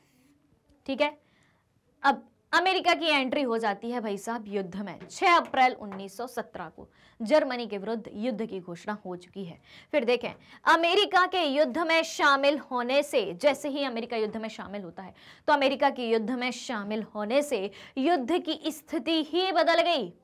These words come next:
ठीक है, जुलाई उन्नीस सौ अठारह में ब्रिटेन, फ्रांस, अमेरिका ने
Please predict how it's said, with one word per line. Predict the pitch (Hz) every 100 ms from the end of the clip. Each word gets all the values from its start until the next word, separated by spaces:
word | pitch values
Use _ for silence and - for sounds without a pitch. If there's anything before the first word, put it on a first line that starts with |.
| _ _ _ _ _ _ _ _ _ _
ठीक | 302 311
है, | 403 294 - - -
जुलाई | 208 311 339 392
उन्नीस | 370 359 349
सौ |
अठारह | 311 294 277 285
में | 269 240 190
ब्रिटेन, | 220 226 285 240 175 - _ _ _ _ - - _ -
फ्रांस, | 359 349 339 226 190 _ - _
अमेरिका | 311 349 359 370 - 359 359
ने | 330 190